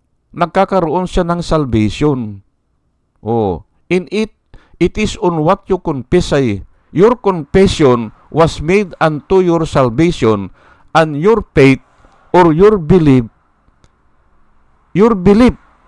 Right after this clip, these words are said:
was made unto your justification. Ayan po. Oh. Ay,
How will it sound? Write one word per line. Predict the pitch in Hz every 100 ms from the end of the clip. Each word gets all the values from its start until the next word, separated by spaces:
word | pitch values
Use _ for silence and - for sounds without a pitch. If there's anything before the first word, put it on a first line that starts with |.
| _ _ _ _ _ _ _ _
was | - - - 160
made | 196 202 -
unto | 170 160 - 180
your | 165 165 131
justification. | 98 - - 160 151 139 107 107 - 165 139 107 87 - _ _ _ _ _ _ _
Ayan | 127 135 156 147
po. | - 170 147 - _ _ _ _ _ _ -
Oh. | 147 135 101 90 _ _ _ _ _ _ _ _ _ -
Ay, | 190 190 -